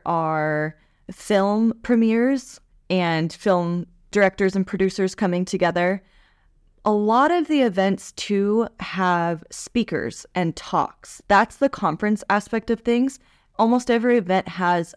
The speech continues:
a schedule of different speakers, and each of the events will be on different things. So one might be on food sustainability, one might be A I in education, one might be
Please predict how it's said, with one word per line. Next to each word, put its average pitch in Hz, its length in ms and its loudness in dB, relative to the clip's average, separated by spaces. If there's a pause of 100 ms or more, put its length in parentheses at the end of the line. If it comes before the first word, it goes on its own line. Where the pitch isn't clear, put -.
a 185 60 -2
schedule 196 440 0
of 165 100 -2
different 175 300 -2
speakers, 143 640 -6
and 180 200 0
each 202 280 0
of 175 160 -2
the 175 100 2
events 160 340 -2
will 175 80 -2
be 160 200 -2
on 147 160 0
different 143 380 -4
things. 190 440 -2 (320)
So 165 260 0
one 165 260 0
might 156 260 0
be 160 140 0
on 156 340 0
food 254 300 -2
sustainability, 151 800 -2
one 160 240 -2
might 175 200 0
be 180 440 -2
A 175 160 2
I 185 160 2
in 196 140 0
education, 190 800 -2 (320)
one 180 260 0
might 160 300 -2
be 165 440 -2